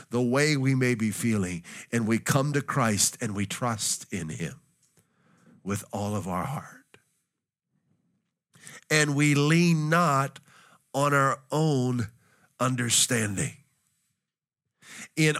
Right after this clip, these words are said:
all our ways, we begin to know him, to acknowledge him,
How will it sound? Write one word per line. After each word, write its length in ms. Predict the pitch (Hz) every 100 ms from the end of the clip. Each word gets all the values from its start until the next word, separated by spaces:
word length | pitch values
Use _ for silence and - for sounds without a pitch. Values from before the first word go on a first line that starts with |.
| -
all 460 | 160 165 175 185 156
our 300 | 151 151 147
ways, 640 | 139 147 160 160 160 135
we 180 | 120 147
begin 480 | 139 139 135 147 147
to 220 | - 143 127
know 340 | 127 135 135
him, 380 | 113 92 80 71 - - - _
to 200 | - 139
acknowledge 800 | 120 - 127 131 139 135 113 -
him, 340 | 107 69 73